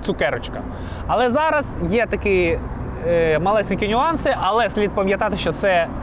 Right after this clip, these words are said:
сімейна автівка, і ви не будете на неї хасанити десь, е, містами або за містом. Дуже гарний варіант, якщо у вас є сім'я, якщо ви любите,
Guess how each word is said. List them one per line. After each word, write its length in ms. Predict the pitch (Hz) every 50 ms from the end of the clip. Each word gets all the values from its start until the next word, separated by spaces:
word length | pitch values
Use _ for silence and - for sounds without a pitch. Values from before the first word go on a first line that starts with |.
| -
сімейна 460 | - - - 214 208 208 202 190 175 151
автівка, 380 | 156 - - 247 254 - -
і 140 | 185 165 233
ви 120 | 233 262
не 100 | 254 240
будете 300 | 214 202 220 208 156 185
на 100 | 160 160
неї 260 | 156 170 170 156 143 135
хасанити 680 | - 185 180 - 233 220 226 208 190 - - 139 127
десь, 340 | 131 151 175 180 - - - - - - - 139 139
е, 240 | 139 135 135 135
містами 640 | 135 165 180 - - 240 240 233 233 226 226 214 196 -
або 480 | 151 147 143 160 175 180 180 165 156 151 - - - - - -
за 220 | - 143 190 180 170
містом. 420 | 156 139 131 127 - - - 113 - - - - - - - - - - - - - - - - -
Дуже 280 | 165 190 294 262 254 240
гарний 300 | 185 202 185 175 175 147
варіант, 340 | 143 151 165 165 151 117 123
якщо 400 | 143 147 - - - 165 143 127 - - - - - - -
у 60 | 151
вас 240 | 156 143 139 - 127
є 160 | 127 117 113
сім'я, 440 | - - 185 170 175 202 240 247 226
якщо 340 | 185 160 147 - - 156
ви 280 | 143 147 143 139 135 131
любите, 540 | 143 160 180 170 156 151 - 156 147 143